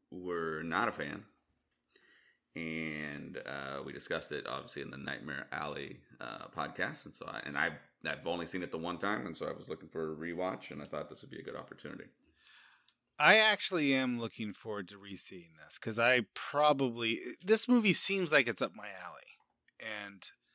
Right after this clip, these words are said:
Speaker 2: I, I, so I'm a little bit surprised that it didn't work for me the first time. So, um, yeah, no, this will be a, a nice one. All right, my, uh, this is my not seen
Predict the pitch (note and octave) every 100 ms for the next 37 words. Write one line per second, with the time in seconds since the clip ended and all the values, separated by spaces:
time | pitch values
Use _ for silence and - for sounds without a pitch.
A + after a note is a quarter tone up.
0 | _ _ - A#2+ C3 C3 C3 - C3 C3
1 | E3+ D3 B2+ C3+ - B2 A#2 A2 G#2+ A#2
2 | A#2+ B2+ G2+ A2 - A#2 G2+ E2+ - F2
3 | - - F2+ E2+ E2+ E2+ - E2+ E2+ _
4 | _ _ _ _ _ _ _ _ _ -
5 | B2+ B2 A#2+ A#2 E3+ G3+ A2+ - D3+ B2+
6 | C3+ - D3 D3 C3 - A#2+ A#2+ A2+ -
7 | F#2+ - _ _ _ _ _ - D3 D3+
8 | - C#3+ C3+ D3+ F3+ G3 G3 G3 F3 _
9 | _ _ _ _ _ _ _ _ _ _
10 | _ _ _ B2+ A#2+ C#3+ D#3+ F3+ D#3 C3
11 | B2+ C3 C3+ C#3+ - - C3 A2 F#2